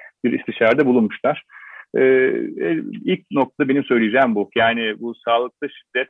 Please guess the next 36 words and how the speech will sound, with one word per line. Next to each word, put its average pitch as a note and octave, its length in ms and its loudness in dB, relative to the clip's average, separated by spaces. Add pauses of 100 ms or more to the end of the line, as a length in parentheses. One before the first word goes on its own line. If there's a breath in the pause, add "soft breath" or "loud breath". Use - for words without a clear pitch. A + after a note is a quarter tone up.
(100)
hekimler B2+ 320 -2
için A#2 180 -10
gerçekten A2 560 -2 (200)
dayanılmaz G#2 460 -2
ve - 20 -20
katlanılamaz B2 640 -2
bir C3+ 60 -4
hale C3 280 0
geldi B2+ 580 0
ve A2+ 140 -4
ciddi A2 300 -6
bir A2 200 -2 (100)
mutsuzluk A2 360 -14
ve B2 60 2
tükenmişlik. - 600 -2 (100)
Ya G2 100 0
hem C3+ 120 2
çalışma - 320 0
şartları C3 500 0 (300 soft breath)
hem B2 120 2
de A#2+ 60 0
görülen A2+ 360 2
muameleden G#2+ 640 -2
dolayı, G2+ 320 -6 (480 loud breath)
e, A2+ 40 0 (500)
bu A2 160 -2 (200)
sürdürülebilir A#2+ 720 -2
bir - 320 -10
noktada A#2 420 -4
değil A2+ 180 2
gerçekten. G2 420 -2
Oldukça A2+ 380 -2
fazla G#2 240 -2
sayıda F#2+ 180 -4
istifa, C3+ 640 0
e, A#2+ 100 -4